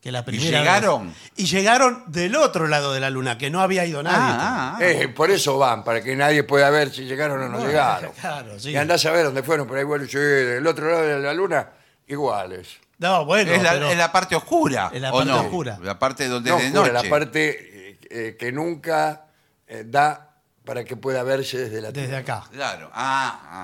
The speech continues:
Speaker 2: ah, bueno, bueno, bueno. Por ahí es
Speaker 1: Ahí va.
Speaker 2: iluminada.
Speaker 3: Sí, es iluminada,
Speaker 2: Ah, ah.
Speaker 3: sí, sí. Bueno, eh, de todos modos hay partes donde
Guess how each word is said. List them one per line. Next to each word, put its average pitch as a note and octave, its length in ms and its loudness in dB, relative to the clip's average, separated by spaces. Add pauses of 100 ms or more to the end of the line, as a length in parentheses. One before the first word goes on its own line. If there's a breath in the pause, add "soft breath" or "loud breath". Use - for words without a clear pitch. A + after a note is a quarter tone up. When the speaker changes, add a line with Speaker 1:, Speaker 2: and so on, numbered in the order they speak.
Speaker 2:
ah, C#2 80 -20
bueno, D2+ 300 -14
bueno, C#2 240 -16
bueno. C#2+ 280 -16 (200)
Por F#2 140 -4
ahí C3+ 140 2
es - 120 -4
Speaker 1:
Ahí C3 80 -2
va. C3+ 60 -2
Speaker 2:
iluminada. A2 580 -2 (180 soft breath)
Speaker 3:
Sí, - 140 -6 (120)
es E3+ 200 -2
iluminada, A#2+ 460 -8
Speaker 2:
Ah, D#2+ 80 -20
ah. G2+ 60 -20
Speaker 3:
sí, E2+ 80 -20
sí. - 100 -20 (920 soft breath)
Bueno, G#2 540 -2
eh, F#2+ 720 -8 (1120)
de B2 180 -4
todos D#3 280 2
modos D3+ 340 0
hay D3+ 180 2
partes D3 760 -4
donde A#2+ 680 -8